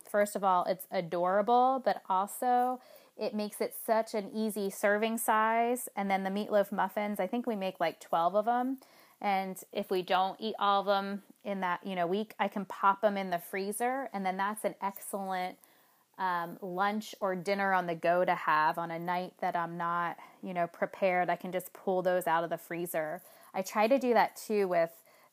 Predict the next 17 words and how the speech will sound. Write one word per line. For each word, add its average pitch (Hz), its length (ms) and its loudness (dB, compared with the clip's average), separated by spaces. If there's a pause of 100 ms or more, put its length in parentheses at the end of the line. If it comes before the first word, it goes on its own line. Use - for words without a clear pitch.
(120)
chicken 202 340 -4
tortilla 190 420 -2
soup 185 340 -2
or 170 120 -2
chili 196 440 -2
that 202 140 0
I 208 60 0
make 208 200 -4
in 214 60 -4
the 214 80 -4
crock 214 320 0
pot, 226 240 0
'cause 190 120 -2
that 220 180 6
makes 226 240 -4
so 202 280 0
much. 180 460 -6